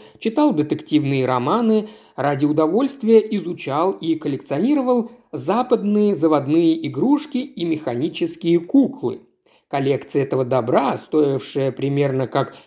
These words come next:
небольшая фабрика, хранилась в доме в комнате номер три,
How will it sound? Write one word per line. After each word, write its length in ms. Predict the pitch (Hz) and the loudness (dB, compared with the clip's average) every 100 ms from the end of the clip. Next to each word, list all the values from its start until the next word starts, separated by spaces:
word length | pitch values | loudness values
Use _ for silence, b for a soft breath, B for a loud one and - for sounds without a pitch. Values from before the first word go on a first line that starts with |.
| - | -6
небольшая 640 | 143 156 151 - 135 135 | 0 2 2 0 -2 -2
фабрика, 600 | - - 139 113 113 107 | -2 0 0 0 -4 -6
хранилась 640 | 135 160 170 285 311 302 - | -6 -4 0 4 4 2 -4
в 120 | 151 | -12
доме 580 | 131 160 151 143 147 143 _ _ | -2 2 2 0 -4 -6 _ _
в 100 | _ | _
комнате 520 | 160 170 208 247 254 | 2 2 2 -2 0
номер 400 | 180 147 131 117 | 0 0 0 -4
три, 540 | - 120 147 247 - | -6 -4 0 0 -4